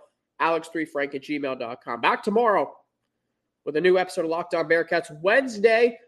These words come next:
we look at who the Bearcats could target on the defensive side in the transfer portal. Thursday, I'll be joined by Zach Freeze and Sean McMahon. And on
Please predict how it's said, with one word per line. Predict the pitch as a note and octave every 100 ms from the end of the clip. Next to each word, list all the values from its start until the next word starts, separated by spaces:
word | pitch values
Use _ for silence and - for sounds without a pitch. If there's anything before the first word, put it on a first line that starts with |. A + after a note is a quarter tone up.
| _
we | E3
look | F#3 F#3+
at | D#3
who | F3+
the | F3
Bearcats | F#3 F#3 F#3 F3 E3+
could | - D#3
target | F#3+ F3+ F3+
on | F3
the | E3+
defensive | D#3 - G#3+ A3+ F#3
side | G3+ F#3+ F#3 F3+ - _ _ _
in | F3+
the | F3+
transfer | G3 F#3+ F#3+ F3
portal. | F#3 F3+ E3+
Thursday, | A3 A#3+ B3 A#3+ A#3+ B3 - _ _ _ _ _ _ _ _ _ _ _ _ _ -
I'll | E3
be | E3
joined | D#3+ F3 F3
by | D3+
Zach | D#3+ E3+ E3
Freeze | E3 F3 E3+
and | D3+
Sean | C#3 F3 F#3
McMahon. | D#3 D#3+ F#3+ A#3+ A#3+ - _ _ _
And | C4+ C#4+ A#3 G#3+ G3+ -
on | G3+ G3 F#3+ F3+